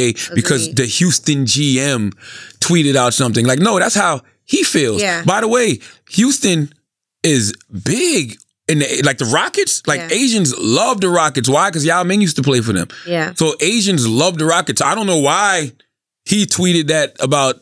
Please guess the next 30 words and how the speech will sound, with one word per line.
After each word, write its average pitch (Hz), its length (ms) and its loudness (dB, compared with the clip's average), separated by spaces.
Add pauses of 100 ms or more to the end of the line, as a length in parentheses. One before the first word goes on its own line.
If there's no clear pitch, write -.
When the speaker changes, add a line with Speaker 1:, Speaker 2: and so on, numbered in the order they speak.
(580)
Speaker 1:
Hong 143 220 2
Kong. 135 300 0
Or 135 180 4
I 170 60 0
don't 226 140 0
know 147 60 2
what, 202 140 2
I 214 80 2
don't 247 100 -2
even 214 100 0
know 196 60 2
what 180 100 2
it 170 60 2
really 170 200 2
was. 170 160 4
Speaker 2:
But 277 160 0
that's 339 220 -2
what 330 100 -2
I, 294 100 -4
that's 294 220 -2
the 302 140 0
whole 285 200 2
point, 302 320 -2
right? 240 240 -2
Like, 240 220 -4
if, 302 380 -4 (100)
if 311 160 0
someone 294 400 0
is 247 180 -2
taking 226 680 -2